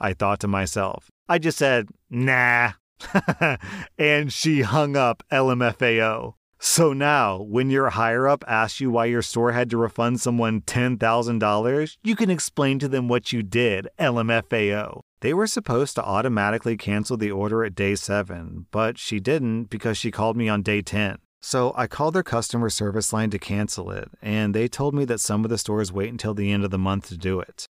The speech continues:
I'm assuming the manager was trying to hold out on refunding to the end of the year on a better number, because retail does that sometimes. I made them cancel it right then.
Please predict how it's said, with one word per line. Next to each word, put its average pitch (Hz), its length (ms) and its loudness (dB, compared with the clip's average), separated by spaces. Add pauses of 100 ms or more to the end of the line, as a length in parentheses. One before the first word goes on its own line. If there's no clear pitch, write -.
(140)
I'm 127 220 0
assuming 139 500 0
the 175 100 0
manager 113 460 0
was 117 160 0
trying 110 300 -2
to 104 100 -2
hold 104 400 -4
out 101 220 2
on 104 100 -2
refunding 104 560 -2
to 104 100 -8
the 101 200 -2
end 104 120 0
of 107 60 -2
the 98 140 -4
year 101 240 0
on 104 100 0
a 95 80 -2
better 98 300 0
number, 90 580 -4
because 123 460 -2
retail 139 360 -2
does 101 220 0
that 95 180 -2
sometimes. 90 800 -8 (240)
I 196 120 2
made 220 240 2
them 156 140 0
cancel 135 500 0
it 170 140 0
right 110 440 0
then. 101 420 -2